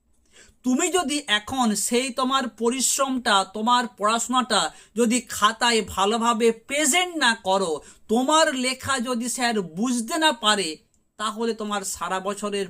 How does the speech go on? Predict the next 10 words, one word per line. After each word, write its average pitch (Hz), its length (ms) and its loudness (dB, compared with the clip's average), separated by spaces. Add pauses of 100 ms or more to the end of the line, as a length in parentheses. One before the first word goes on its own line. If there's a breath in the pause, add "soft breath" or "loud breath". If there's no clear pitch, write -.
পড়াটাই 202 420 -2
কিন্তু 190 360 -4
মাটি 151 480 -4
হয়ে 127 280 -10
গেল। 120 240 -12 (1600)
তুমি 214 200 6
বলবে 233 420 6 (180 loud breath)
যে, 233 100 6
"স্যার, 240 260 4 (100)
আমার 196 260 -2